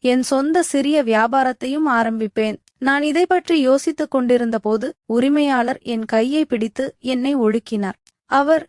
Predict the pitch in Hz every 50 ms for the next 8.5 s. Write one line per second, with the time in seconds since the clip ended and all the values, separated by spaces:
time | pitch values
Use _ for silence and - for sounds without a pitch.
0 | _ _ - 294 269 - - 339 349 349 359 320 302 302 311 320 - 311 262 233
1 | 220 233 277 370 359 - 320 302 - - 285 269 277 294 320 294 269 247 233 220
2 | 214 226 262 247 202 - _ _ _ _ - 233 226 214 202 202 190 180 - -
3 | _ _ _ _ _ _ _ _ _ _ - 220 226 226 240 269 294 - - 247
4 | 214 214 220 240 220 220 208 - - 202 202 190 - - _ _ _ - 214 220
5 | 240 285 285 214 226 285 339 - _ _ _ _ _ _ - 220 220 214 285 285
6 | 294 285 277 277 269 254 247 254 262 254 254 262 247 254 - 240 226 226 233 240
7 | 285 302 - 233 226 226 226 - 302 320 294 262 240 277 247 233 220 214 - 269
8 | 233 226 226 208 214 220 233 285 320